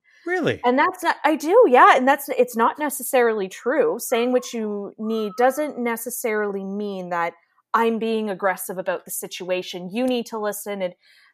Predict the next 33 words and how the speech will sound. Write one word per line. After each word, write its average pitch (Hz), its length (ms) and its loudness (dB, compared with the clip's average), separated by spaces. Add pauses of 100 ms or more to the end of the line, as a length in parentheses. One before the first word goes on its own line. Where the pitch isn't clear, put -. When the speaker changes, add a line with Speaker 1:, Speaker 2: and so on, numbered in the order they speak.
(180)
Speaker 2:
there's 277 240 -2
definitely 330 460 -6
this 254 340 2 (100)
anxiety, 196 800 0
though, 139 420 -6 (280)
that 185 300 4
Speaker 1:
Mm. 101 220 -14 (580)
Speaker 2:
comes 226 360 -4
up 185 280 0
when 202 160 -4
I 190 100 -6
go 190 260 -2
to 185 140 -12
talk - 320 -10
about 175 220 -6
what 180 180 -8
I 165 140 -10
need. 151 440 -18 (480)
Speaker 1:
Well, 208 140 -2
that, 208 280 4
I 170 80 0
mean, 147 380 -2 (240)
and, 123 300 -10 (120)
you 139 140 -12
know, 104 100 -14
we've, 107 220 -12 (120)
we've, 110 360 -16
as 107 220 -12
we 104 60 -14
mentioned 101 420 -14
before, 101 520 -12
like, 92 440 -20 (1300)
there's, 131 300 -2